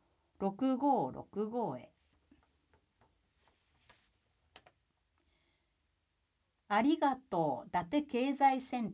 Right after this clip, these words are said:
ター。金原亭博楽、龍馬親子会。伊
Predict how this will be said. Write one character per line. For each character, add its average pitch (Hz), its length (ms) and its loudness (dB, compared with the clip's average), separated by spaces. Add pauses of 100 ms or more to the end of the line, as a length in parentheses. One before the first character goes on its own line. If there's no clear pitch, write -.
(120)
タ 131 80 -4
ー。 - 280 -12 (1120)
金 294 280 8
原 277 260 4
亭 254 320 -2
博 202 380 -6
楽、 208 520 -6 (160)
龍 220 140 -4
馬 202 420 -2
親 202 280 -2
子 214 160 -8
会。 - 240 -14
伊 - 60 -20